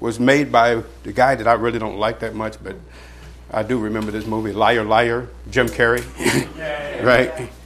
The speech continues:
Speaker 1: What if you just went around and all you did was you told everyone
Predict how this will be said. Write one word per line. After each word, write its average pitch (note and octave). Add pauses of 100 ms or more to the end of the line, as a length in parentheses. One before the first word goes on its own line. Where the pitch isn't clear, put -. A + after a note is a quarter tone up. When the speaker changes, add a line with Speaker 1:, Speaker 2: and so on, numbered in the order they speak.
(260)
Speaker 1:
What A4+
if A#4+
you F#4+
just F#3
went D3
around B2
and G#2+
all A#3+
you A#3
did D#3+
was B2+
you F3
told F3
everyone A2